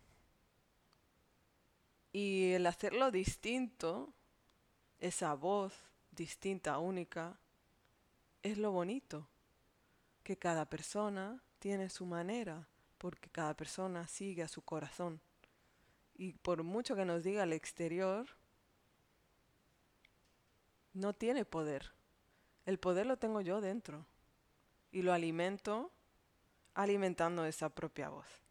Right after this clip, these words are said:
con las distintas herraciertas,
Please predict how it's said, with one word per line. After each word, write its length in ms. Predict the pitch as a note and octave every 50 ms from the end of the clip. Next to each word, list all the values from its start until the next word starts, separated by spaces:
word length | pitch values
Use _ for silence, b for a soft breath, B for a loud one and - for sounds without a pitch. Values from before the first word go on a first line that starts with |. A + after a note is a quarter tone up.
| _ _ _ _ -
con 520 | - - E3 D3+ C#3+ D3 C#3+ C#3+ - - - _ b b b b b b b b
las 220 | E3+ E3 D3+ -
distintas 680 | - D3+ - - - E3+ E3 D#3 - D#3+ D#3 D3+ - - -
herraciertas, 1040 | - E3 E3 D#3 D3 C#3+ - - E3+ E3 E3 D#3+ D#3 - - - D3+ - - - -